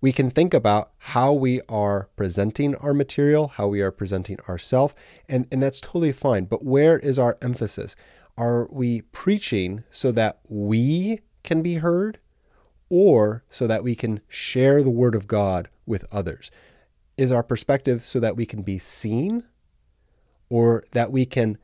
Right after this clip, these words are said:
elevate others and minister to them with the word of God? So I think a helpful diagnostic question is, are we advancing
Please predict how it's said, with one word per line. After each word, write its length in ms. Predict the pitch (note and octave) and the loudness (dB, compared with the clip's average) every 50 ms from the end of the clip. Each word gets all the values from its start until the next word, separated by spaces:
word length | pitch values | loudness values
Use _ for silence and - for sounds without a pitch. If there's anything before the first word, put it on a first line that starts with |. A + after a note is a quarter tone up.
| _ _ - | _ _ -2
elevate 480 | B2 C3 D3 D3+ D3 C3 C3+ C3 B2+ - - - | 0 2 4 4 4 4 4 2 0 0 -4 -4
others 500 | - B2 G#2+ G#2+ G2 F#2+ F#2+ G2 - - _ _ _ _ _ - - _ - | -2 0 0 0 0 0 -2 -6 -8 -14 _ _ _ _ _ -20 -18 _ -6
and 220 | G#2+ G2+ G#2 G#2+ | -4 -2 0 2
minister 460 | A#2 C3 C#3+ C#3 C3 - - B2+ G#2+ | 2 4 4 4 2 0 -2 -4 -2
to 120 | - A2 G2 | -2 -4 -6
them 300 | G2+ G2 F#2+ F#2+ F#2 F2+ - _ | -4 -4 -4 -4 -6 -8 -12 _
with 460 | - G#2+ G2+ G#2 A2 G#2+ - - - - - - | -10 -4 0 0 0 0 -2 -6 -14 -16 -12 -8
the 80 | G#2 | -6
word 240 | F#2+ F#2+ F#2+ F2 E2+ | -4 -4 -4 -4 -6
of 100 | E2 - | -8 -8
God? 340 | - E2+ D#2+ D#2 D#2 - - - - - _ _ _ _ _ _ _ _ _ _ _ _ _ _ - - | -8 -8 -8 -8 -10 -16 -20 -20 -20 -20 _ _ _ _ _ _ _ _ _ _ _ _ _ _ -14 -2
So 240 | - C3+ B2 A2 - - - - - _ - | 4 4 4 4 4 -2 -20 -20 -20 _ -6
I 100 | C3 C3 | -2 2
think 260 | - G3 G3 F3 - - | 4 4 4 4 0 -2
a 80 | B2 A#2+ | -4 -2
helpful 440 | - - E3+ E3 - - E3 D3 | 0 0 0 0 0 0 0 0
diagnostic 840 | A#2+ A#2 A#2+ A2+ B2 B2 A#2+ G#2+ G2+ G#2+ G#2 A2+ A#2 - - G#2+ - | 0 2 0 2 2 2 0 0 -2 -2 -2 -2 -2 -4 -6 -8 -8
question 560 | - - A2+ G#2 - - - - - F2+ G2 - _ _ _ _ _ _ _ _ _ _ _ _ _ - | -6 -4 -4 -2 -2 -4 -10 -12 -14 -14 -16 -20 _ _ _ _ _ _ _ _ _ _ _ _ _ 0
is, 400 | C3 B2+ B2+ B2+ B2 A#2+ - - _ _ _ _ _ _ - | 4 4 6 6 4 2 0 -6 _ _ _ _ _ _ -2
are 200 | B2 C3+ D#3 D#3+ | 0 2 4 4
we 200 | E3 D#3 D3+ - | 4 4 2 2
advancing 600 | B2+ A#2+ A2 B2+ B2+ B2+ B2+ - - B2 G#2+ | -2 -2 0 2 2 2 0 0 -2 -4 -4